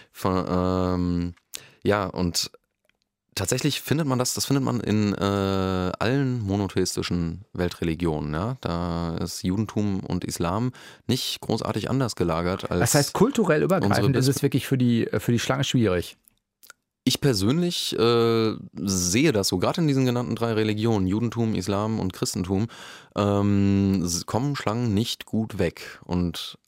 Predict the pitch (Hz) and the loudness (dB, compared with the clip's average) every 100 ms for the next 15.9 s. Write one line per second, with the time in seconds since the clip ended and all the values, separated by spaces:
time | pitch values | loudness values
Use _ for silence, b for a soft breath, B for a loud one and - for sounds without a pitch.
0 | - 92 101 151 - 123 131 - - 104 | -4 2 2 2 0 -2 -2 -4 0 2
1 | 101 90 104 - - - - - - 92 | 0 0 -2 -2 -4 -4 -6 -10 -4 -2
2 | 90 87 90 101 - - 95 95 90 98 | -2 -2 -2 -4 -4 -8 -2 -2 -2 -2
3 | 104 - 95 101 98 95 95 104 113 107 | -4 -4 -4 -4 -4 -2 0 2 0 -2
4 | B B B B 98 95 107 - - 110 | B B B B 0 0 -4 -6 -6 -4
5 | 113 104 107 98 95 - 92 90 87 - | -2 -2 0 0 0 0 0 0 -2 -8
6 | _ _ _ _ - 120 - 120 110 95 | _ _ _ _ -4 -2 0 0 0 0
7 | 135 139 113 131 147 101 87 - 90 80 | 2 2 2 0 0 -2 -2 -2 -2 -4
8 | 78 - b b b 95 92 87 85 82 | -8 -12 b b b -2 0 0 -2 -4
9 | 78 90 - - 90 82 95 101 85 78 | -6 -10 -10 -2 0 0 0 0 -2 -4
10 | - 120 110 92 80 85 80 - 85 - | -4 -2 0 -2 -4 -4 -4 -4 -6 -4
11 | 87 - 110 110 101 123 95 85 82 82 | -4 -2 -4 -4 -2 0 0 0 -2 -4
12 | - - 90 87 85 76 117 135 90 78 | -6 -4 -4 -2 -4 -4 -2 -2 -4 -4
13 | 87 80 80 - 101 113 127 110 87 110 | -4 -4 -4 -4 -2 -2 -4 -4 -4 -4
14 | 80 - - 90 85 87 117 82 78 117 | -4 -8 -6 -6 -4 -2 -2 -2 -4 -4
15 | - 87 - - 87 - 117 - 78 | -6 -6 -6 -4 -6 -4 -4 -4 -6